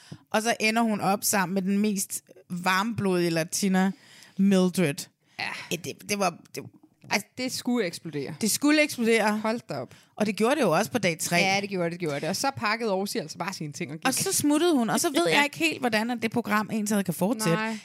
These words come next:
Speaker 1: Eller i hvert fald med de to par.
Speaker 2: Nej.
Speaker 1: Fordi lige meget hvad, så, ja, det,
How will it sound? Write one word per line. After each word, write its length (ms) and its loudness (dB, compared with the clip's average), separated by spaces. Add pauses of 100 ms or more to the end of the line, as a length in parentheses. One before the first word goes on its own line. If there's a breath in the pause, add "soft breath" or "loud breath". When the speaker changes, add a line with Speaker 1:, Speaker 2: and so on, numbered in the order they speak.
Speaker 1:
Eller 180 4
i 40 4
hvert 160 2
fald 140 2
med 100 2
de 120 -2
to 260 0
par. 280 0 (160)
Speaker 2:
Nej. 220 -8 (420)
Speaker 1:
Fordi 160 0
lige 140 0
meget 220 2
hvad, 260 4
så, 200 -2 (140)
ja, 140 2
det, 100 -4